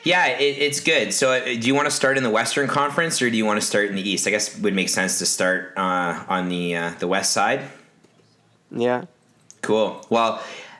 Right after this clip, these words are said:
Speaker 1: the, uh, number one seeded team in the West, obviously Nashville, uh, was up against Colorado, who was the second wild card. Uh, I think you and I both had the Predators winning that, yeah?
Speaker 2: Yeah.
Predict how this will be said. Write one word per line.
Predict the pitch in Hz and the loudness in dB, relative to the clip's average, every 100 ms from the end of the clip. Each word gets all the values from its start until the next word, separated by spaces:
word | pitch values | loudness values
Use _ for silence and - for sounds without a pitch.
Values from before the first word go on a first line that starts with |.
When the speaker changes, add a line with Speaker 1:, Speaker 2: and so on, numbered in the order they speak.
| _ | _
Speaker 1:
the, | 120 123 120 120 | 0 2 4 4
uh, | 113 | 2
number | 123 139 143 | 2 2 2
one | 127 123 | 2 2
seeded | 113 120 117 113 - | 0 2 2 0 0
team | 117 110 | 0 2
in | 104 | 2
the | 101 | 2
West, | 98 98 - | 2 0 0
obviously | 98 98 92 101 | 0 0 -2 0
Nashville, | 95 92 95 - 95 92 90 90 | 0 0 0 -2 0 2 0 -2
uh, | 95 92 92 90 | 0 2 2 0
was | 90 | 0
up | 92 85 | 0 -2
against | 92 87 85 | -2 -2 -2
Colorado, | - 85 80 76 85 101 104 101 | -2 -2 0 0 2 2 2 0
who | 95 92 | 0 -2
was | 85 | -2
the | 82 | -2
second | 90 87 85 | -2 -2 0
wild | 90 90 - | 2 0 0
card. | 101 92 92 87 - - - | 0 2 0 -4 -14 -16 -6
Uh, | 87 87 87 | -2 0 0
I | 95 | 0
think | 95 147 139 | -2 -2 0
you | 117 | 2
and | 107 | 2
I | 101 92 - | 0 -2 0
both | 98 98 98 | 0 0 -2
had | - 101 95 87 87 87 82 - | -4 0 2 2 2 0 -2 -6
the | - | -4
Predators | 92 104 92 85 85 80 | -2 0 2 2 2 0
winning | 87 82 78 | 0 0 0
that, | 73 69 | -2 0
yeah? | 82 120 135 - _ _ _ _ _ _ _ | 0 0 -4 -18 _ _ _ _ _ _ _
Speaker 2:
Yeah. | 127 151 123 110 | 0 2 2 0